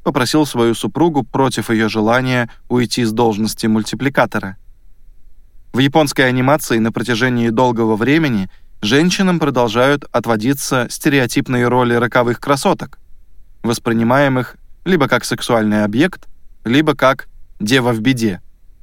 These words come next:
в то время как этот художник парадоксальным образом отдаёт представительницам прекрасного пола всех возрастов ведущую позицию и статус. Даже если не брать в расчёт фигуру матери,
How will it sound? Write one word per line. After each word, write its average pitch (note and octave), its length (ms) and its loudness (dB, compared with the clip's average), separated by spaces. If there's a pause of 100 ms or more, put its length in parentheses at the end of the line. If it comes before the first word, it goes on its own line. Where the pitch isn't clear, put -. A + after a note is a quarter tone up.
в - 60 -12
то C3+ 100 0
время B2 280 2
как - 280 -2
этот D3+ 300 0
художник A#2 600 0 (260)
парадоксальным B2 840 2
образом B2 560 0 (240)
отдаёт A#2+ 560 0
представительницам A2 1000 -2
прекрасного A2 640 -2
пола C3+ 420 0 (160)
всех - 340 0
возрастов A2 640 -2 (500)
ведущую C3 600 2
позицию A#2 840 -2 (160)
и B2+ 80 -2
статус. - 560 -2 (960)
Даже F#3 400 4
если F3 380 2
не D3 100 4
брать D#3 300 2
в A#2 40 -2
расчёт C3+ 400 2
фигуру C3+ 360 2
матери, B2 500 0